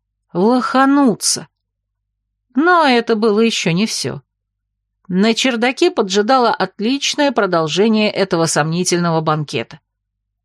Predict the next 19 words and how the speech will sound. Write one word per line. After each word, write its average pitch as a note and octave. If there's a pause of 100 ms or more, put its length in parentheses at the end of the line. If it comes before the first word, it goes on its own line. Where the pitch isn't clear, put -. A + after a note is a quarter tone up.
Зяба. D3+ (880)
Мерзкий F#3+
призрак, C#3+ (420)
несмотря A#3
на G#3
убойную F#3
занятость, D#3+
при F#3
нашем F3
разговоре F#3
присутствовал. B3 (420)
Осколка A#3+
зеркала G#3+
для G3
шпионской A3
миссии, A3
к E3+
сожалению, F#3
хватило. F#3